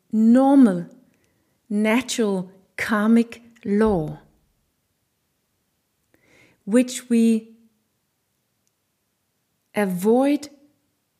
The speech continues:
working with, dissolving and becoming free of,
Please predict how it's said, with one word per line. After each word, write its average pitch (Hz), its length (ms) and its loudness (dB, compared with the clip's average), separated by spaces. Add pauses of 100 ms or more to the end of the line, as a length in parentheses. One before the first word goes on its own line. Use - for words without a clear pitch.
(560)
working 220 580 -2
with, 165 320 -8 (340)
dissolving 226 920 -2
and 202 240 -4
becoming 196 420 -6
free 262 500 -4
of, - 360 -12